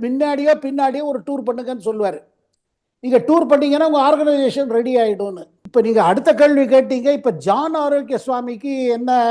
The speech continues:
ரோல் இருக்குன்னு. பாருங்க, அவர் தொடர்ந்து அவர் செய்யற வேலை செஞ்சுட்டு இருப்பாரு, இவர் பெரிய ஐடியாஸ் கொடுப்பாரு,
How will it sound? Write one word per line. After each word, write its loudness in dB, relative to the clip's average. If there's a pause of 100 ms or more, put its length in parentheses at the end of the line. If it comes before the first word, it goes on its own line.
(240)
ரோல் 2
இருக்குன்னு. -8 (640)
பாருங்க, 6
அவர் 6
தொடர்ந்து 6
அவர் 6
செய்யற 2
வேலை 6
செஞ்சுட்டு -2
இருப்பாரு, 0 (100)
இவர் -2
பெரிய 4 (160)
ஐடியாஸ் 4
கொடுப்பாரு, -4